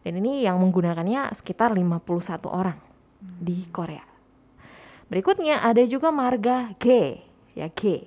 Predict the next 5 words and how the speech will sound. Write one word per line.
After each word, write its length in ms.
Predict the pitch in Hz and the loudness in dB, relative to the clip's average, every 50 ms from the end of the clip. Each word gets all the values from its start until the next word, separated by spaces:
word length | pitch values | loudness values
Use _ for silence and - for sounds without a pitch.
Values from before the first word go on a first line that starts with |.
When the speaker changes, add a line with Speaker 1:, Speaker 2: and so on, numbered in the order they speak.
| - _ _ _ _ _ _ - - _ _ _ | -20 _ _ _ _ _ _ -20 -20 _ _ _
Speaker 1:
Ya, 160 | - - - - _ | -18 -16 -16 -14 _
penulisannya, 500 | - 180 185 190 190 - 202 202 190 - | -2 0 2 2 2 2 0 0 0 -2
eh, 200 | - - 180 175 | -2 -2 -4 -4
giok 400 | 165 160 175 180 202 226 220 - | -4 -2 2 4 4 4 4 0
dan 320 | - 180 170 160 165 165 | -2 -2 0 0 -2 -6